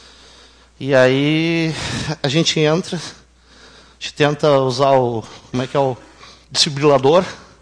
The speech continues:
muitas vezes, mas nem sempre a gente vai conseguir recuperar. Porque dados corrompidos, mas às vezes é disco corrompido, et cetera.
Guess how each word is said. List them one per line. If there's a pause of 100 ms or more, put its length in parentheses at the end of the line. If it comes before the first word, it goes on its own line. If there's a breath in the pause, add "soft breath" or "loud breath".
(640 loud breath)
muitas
vezes,
mas (480 loud breath)
nem
sempre
a
gente
vai
conseguir
recuperar. (1000 loud breath)
Porque (120)
dados
corrompidos,
mas
às
vezes
é (160)
disco (480)
corrompido,
et
cetera.